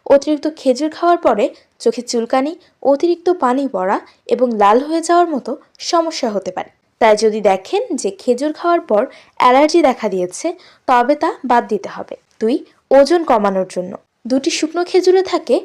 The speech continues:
একশো দশ ক্যালোরি, এমনটাই জানাচ্ছে ওয়েব এমডি। এটি শরীরে তাৎক্ষণিক শক্তি দেয়। তবে যারা ওজন কমানোর চেষ্টা করছেন,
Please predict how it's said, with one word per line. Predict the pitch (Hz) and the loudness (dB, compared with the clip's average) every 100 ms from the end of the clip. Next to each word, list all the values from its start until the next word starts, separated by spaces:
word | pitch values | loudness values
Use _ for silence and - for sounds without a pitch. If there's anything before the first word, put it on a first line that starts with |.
| - - | -6 -4
একশো | - 247 - | -2 0 -2
দশ | 262 220 226 | 0 2 0
ক্যালোরি, | - 190 190 - _ _ _ | -2 -6 -6 -14 _ _ _
এমনটাই | - 254 269 330 359 | -2 0 0 0 0
জানাচ্ছে | 359 359 359 359 269 320 - _ _ | 2 2 0 0 0 0 -2 _ _
ওয়েব | 277 277 | 4 6
এমডি। | 226 185 165 - _ _ _ _ - | 4 -2 -10 -20 _ _ _ _ -2
এটি | 277 339 | 0 0
শরীরে | 330 339 359 | 0 2 2
তাৎক্ষণিক | 381 226 226 - - 320 | 2 0 -2 -4 -10 -8
শক্তি | - 208 - - | -8 -10 -12 -12
দেয়। | - _ _ | -12 _ _
তবে | 269 254 214 359 - _ 233 | 2 4 4 0 -4 _ 0
যারা | 254 311 - | 2 2 4
ওজন | 240 240 311 | 4 4 0
কমানোর | 330 339 349 359 | 2 2 2 -2
চেষ্টা | 359 277 - 311 | 0 -2 0 0
করছেন, | 233 190 - | -2 -6 -8